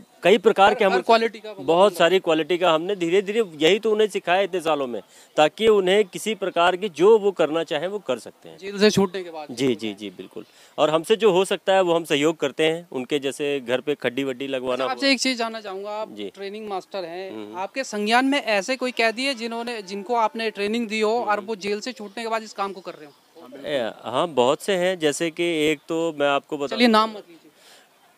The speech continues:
Speaker 1: अ, थल के हैं एक दो जने और उसके अलावा और भी लोग हैं, लगभग मान लीजिए आठ दस लोग अभी तक हो चुके हैं।
Speaker 2: अच्छा,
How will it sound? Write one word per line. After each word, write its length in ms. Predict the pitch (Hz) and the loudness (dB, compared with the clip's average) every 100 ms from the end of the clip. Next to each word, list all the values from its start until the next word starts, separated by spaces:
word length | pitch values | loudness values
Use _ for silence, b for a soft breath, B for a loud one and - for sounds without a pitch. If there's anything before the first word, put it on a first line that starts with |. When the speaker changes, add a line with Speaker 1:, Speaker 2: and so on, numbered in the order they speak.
| - - | -20 -8
Speaker 1:
अ, 220 | 107 110 | -4 -4
थल 340 | - 151 175 | -2 0 0
के 140 | 185 214 | 2 4
हैं 440 | 196 190 202 202 | 6 4 4 4
एक 240 | 185 185 | 4 2
दो 140 | 170 190 | 2 2
जने 340 | 190 202 185 | 4 4 6
और 160 | 156 151 | 6 2
उसके 240 | 147 - | -2 -2
अलावा 500 | 160 151 147 156 151 147 - _ _ _ _ _ 135 | 2 4 6 6 6 2 -6 _ _ _ _ _ 4
और 200 | 160 190 | 6 6
भी 120 | 226 | 4
लोग 260 | 196 190 | 4 4
हैं, 120 | 180 202 | 2 2
लगभग 400 | 180 170 208 190 | 0 2 0 2
मान 200 | 180 190 | 4 4
लीजिए 220 | 185 202 | 6 6
आठ 180 | 170 160 | 6 6
दस 220 | 185 190 | 2 4
लोग 140 | 214 | 2
अभी 160 | 196 180 | 4 4
तक 140 | 208 160 | 2 0
हो 120 | 127 | -4
चुके 260 | - 104 | -4 -6
हैं। 200 | 104 95 - | -8 -8 -16
Speaker 2:
अच्छा, 160 | - | -20